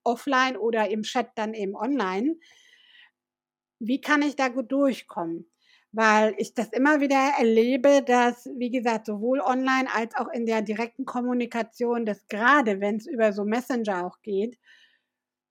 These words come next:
extrem hohes Potenzial hat für Missverständnisse, daraus resultierende, äh, Konflikte. Ja, da fängt dann nämlich auch an, so eine Spirale sich zu drehen. Und wenn ich dann einfach für mich nicht,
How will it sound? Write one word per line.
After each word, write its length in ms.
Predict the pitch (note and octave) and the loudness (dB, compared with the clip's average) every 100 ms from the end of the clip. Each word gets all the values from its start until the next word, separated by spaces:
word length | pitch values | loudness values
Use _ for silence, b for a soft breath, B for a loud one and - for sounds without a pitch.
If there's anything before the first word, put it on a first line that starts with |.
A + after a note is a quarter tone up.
| _ _ _ _ | _ _ _ _
extrem 640 | A3+ - - F#3 F4 F4+ C4+ | -6 -6 -8 2 4 6 6
hohes 280 | C#4+ D4 - | 4 0 -2
Potenzial 760 | C#4+ C4 B3+ A#3+ A#3+ A#3 B3 | -4 -2 -2 -2 0 2 2
hat 280 | G#3 G3 A#3+ - b b b _ | 0 -4 -6 -10 b b b _
für 220 | A#3+ G#3 | -2 0
Missverständnisse, 1200 | B3 C#4+ C4+ B3+ - A3+ G3 G#3 G#3 G#3 G3+ G3 | 0 -2 -2 -2 0 -2 0 -4 -2 0 0 0
daraus 480 | G#3 G3+ G#3 A3+ - | 0 2 2 2 -2
resultierende, 840 | A3 G#3+ G#3+ - A#3+ A3 G#3+ G3+ | -4 -2 -2 -2 0 2 0 0
äh, 680 | G3+ G3 G3 - G3 F#3+ F#3+ | 2 2 0 0 0 0 -4
Konflikte. 640 | - A3+ A#3 - D#4 D#4+ B3 | -4 -4 -4 0 0 2 2
Ja, 200 | A3+ A#3+ | 4 4
da 100 | A#3 | 2
fängt 260 | A#3 B3+ | 0 0
dann 120 | B3+ A#3+ | 0 0
nämlich 260 | A#3+ B3 | -2 0
auch 140 | A#3+ C4 | -2 0
an, 200 | B3+ A3 | -2 0
so 80 | |
eine 140 | A3 G#3 | -2 -2
Spirale 600 | - G3+ F#3+ G3+ G3 F#3+ | -4 -4 0 2 2 -2
sich 200 | F#3 - | -6 -12
zu 120 | A3 | -14
drehen. 340 | G#3+ G#3 G3+ G3 | -10 -4 -2 -2
Und 140 | G3+ | -2
wenn 140 | G#3 | -2
ich 140 | A3 A3 | -2 0
dann 200 | A3 B3 | -2 2
einfach 400 | A#3 B3 A#3+ - | 2 2 -4 -8
für 100 | A3 | -4
mich 300 | A#3+ C#4+ - | -4 -4 -6
nicht, 280 | B3 A#3+ | -6 -8